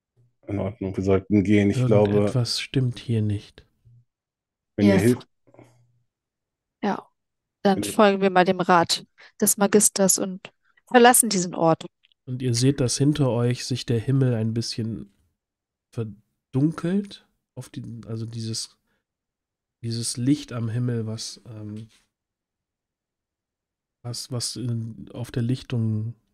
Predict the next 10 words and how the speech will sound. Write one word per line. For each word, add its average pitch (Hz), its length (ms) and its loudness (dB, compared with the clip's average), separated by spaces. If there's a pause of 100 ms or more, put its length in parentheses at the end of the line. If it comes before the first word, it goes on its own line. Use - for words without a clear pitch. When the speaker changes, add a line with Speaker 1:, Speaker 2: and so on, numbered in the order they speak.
(560)
Speaker 2:
die 113 40 -4
Lichtung 120 380 -2
so 113 80 -4
schön 131 300 0
beleuchtet 117 560 -4
hat, - 200 -10 (760)
verfinstert 139 580 -4
sich 127 200 -8
durch 117 220 -6
eine, 110 300 -4